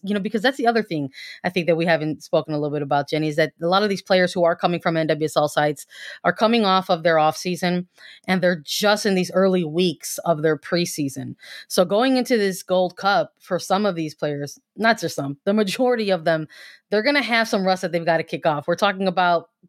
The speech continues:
four players or so who are coming in to this camp who are technically in season with their European sides, whether that's an Emily Fox with Arsenal or Mia Fishel with, with Chelsea. So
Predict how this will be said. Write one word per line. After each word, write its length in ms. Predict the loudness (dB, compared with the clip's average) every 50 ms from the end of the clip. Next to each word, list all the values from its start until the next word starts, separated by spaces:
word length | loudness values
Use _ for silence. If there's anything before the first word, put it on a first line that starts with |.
| _ -20 -16 -6
four 360 | -2 0 2 2 2 0 -2
players 480 | -2 -2 0 2 2 4 4 2 2 0
or 80 | -2
so 260 | -2 0 0 2 2 2
who 100 | 2 2
are 120 | 2 2
coming 320 | 2 2 0 2 2 0
in 300 | 0 0 0 0 -2 -4 -4
to 140 | -4 -4 -2
this 180 | -2 -2 -4
camp 380 | -4 -4 0 2 2 2 0 -2
who 120 | -2 0
are 100 | 0 0
technically 500 | 2 0 -2 -2 0 -4 -4 -4 -2 -2
in 160 | -2 -2 -2
season 440 | -4 -4 -4 -4 -2 -2 -2 -2 0
with 140 | 0 -2 0
their 200 | 0 0 0 0
European 580 | -2 0 2 2 2 2 0 -2 -2 -2 -2 0
sides, 320 | 0 2 2 2 2 2
whether 160 | 0 0 0
that's 160 | -2 -2 -4
an 80 | -4 -4
Emily 240 | -2 -2 -2 -4 -6
Fox 340 | -2 0 0 0 0 -2 -2
with 100 | -2 2
Arsenal 600 | 2 2 2 2 -2 -4 -2 0 0 2 2 0
or 240 | 0 0 0 0
Mia 180 | 0 -2 -6 -6
Fishel 500 | -2 -4 -4 -4 0 0 0 0 0 -2 -6 -16 -16 -16 -14 -4
with, 200 | 0 0 0 0 -2
with 280 | -4 0 0 0 0 -2
Chelsea. 560 | -4 0 2 2 0 0 0 0 2 2 2
So 340 | 0 0 2 2 2 2